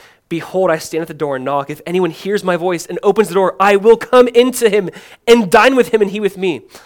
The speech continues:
Like, what is that? Jesus says, "I'm standing at the door of your life, of your heart. I'm knocking.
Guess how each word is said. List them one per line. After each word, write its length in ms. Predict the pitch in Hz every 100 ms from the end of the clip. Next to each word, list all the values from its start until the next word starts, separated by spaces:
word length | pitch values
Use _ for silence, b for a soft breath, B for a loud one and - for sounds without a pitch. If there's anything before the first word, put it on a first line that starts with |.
| B
Like, 120 | 214
what 160 | 247 339
is 140 | 349
that? 300 | 160 120 _ b b b b b -
Jesus 240 | 311 330
says, 120 | 311 -
"I'm 120 | 262
standing 300 | - 339 370
at 120 | 262
the 80 | 220
door 320 | 330 262 - _ _ _ -
of 100 | 220
your 100 | 240
life, 320 | 220 311 262
of 80 | 208
your 100 | 208
heart. 220 | 247 269
I'm 140 | 196 196
knocking. 460 | 233 285 196 117